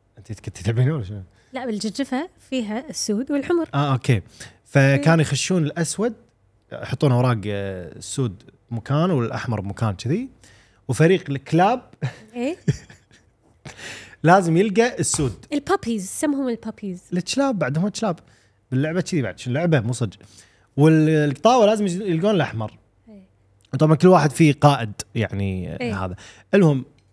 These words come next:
Speaker 1: إذا لقوا القائد، مثلًا إذا الكلاب لقوا كل كروت السود، القائد لازم ي-، ينابح إنه هو خلص، لقى الأوراق.
Speaker 2: أو
Speaker 1: القطاوة إذا
Speaker 2: ميو
Speaker 1: لقوا
Speaker 2: ميو.
Speaker 1: مياو. وذاك هو.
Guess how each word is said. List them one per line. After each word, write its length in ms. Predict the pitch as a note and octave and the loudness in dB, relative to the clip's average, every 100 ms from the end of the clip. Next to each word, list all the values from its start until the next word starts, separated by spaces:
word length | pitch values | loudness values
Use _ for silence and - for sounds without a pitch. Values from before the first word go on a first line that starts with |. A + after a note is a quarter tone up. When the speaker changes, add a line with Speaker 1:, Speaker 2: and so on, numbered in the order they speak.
| D#3+ | 0
Speaker 1:
إذا 220 | C3+ C#3+ | 2 4
لقوا 400 | G#3 E3 D3+ G#3 - _ _ - | 4 4 2 2 -8 _ _ -12
القائد، 580 | B2+ - F3 F3+ F3+ G3 | -10 0 0 2 -2 -2
مثلًا 280 | C#3+ B2 A#2 | -2 0 -2
إذا 80 | A2+ | -2
الكلاب 540 | G#2+ - - C#3 A2+ | -6 -6 2 2 4
لقوا 200 | C3+ B2 | 2 0
كل 220 | - D3+ | 0 -2
كروت 240 | - C#3+ B2+ | 0 -4 -4
السود، 380 | - F3 A3+ - _ _ _ - | -2 -2 -2 -8 _ _ _ -10
القائد 480 | A#2+ E3 F3 D#3+ C#3 - _ | -2 -2 -2 -4 -8 -14 _
لازم 440 | B2+ C3+ C3+ D3 D3 - _ - | -4 -2 0 -2 -4 -10 _ -14
ي-، 300 | A#2+ A#2 A2+ - | -8 -8 -8 -10
ينابح 600 | B2 A#2 A2+ F#2+ F#2 - - _ _ _ _ _ _ _ _ _ _ A#2+ | -8 -4 -4 -4 -10 -16 -20 _ _ _ _ _ _ _ _ _ _ -6
إنه 180 | A#2 | -4
هو 100 | A2 | -4
خلص، 440 | A2+ A#2 F#2+ F2+ - | -4 -4 -6 -6 -6
لقى 260 | A2 F#2+ - - | -6 -6 -12 -18
الأوراق. 440 | F#2 F2+ F2+ F2 F2+ - | -16 -12 -10 -12 -14 -10
Speaker 2:
أو 320 | C#4 E4+ G#4 G#4+ _ _ _ _ _ - | -4 -2 -2 -6 _ _ _ _ _ -2
Speaker 1:
القطاوة 480 | D#3 - G3 G3 G3 | 0 4 4 6 6
إذا 120 | F3 | 6
Speaker 2:
ميو 140 | F#3 | 4
Speaker 1:
لقوا 180 | A3 A#3 | 4 2
Speaker 2:
ميو. 180 | A3+ G3+ | 2 -2
Speaker 1:
مياو. 640 | C#4 D4+ D#4 D#4 D#4+ D#4+ - _ _ _ _ _ _ _ | -6 -6 -4 -2 -4 -6 -14 _ _ _ _ _ _ _
وذاك 260 | C3+ C#3+ C3+ | -8 -4 -4
هو. 400 | A2+ B2+ B3 D4+ | -4 0 0 0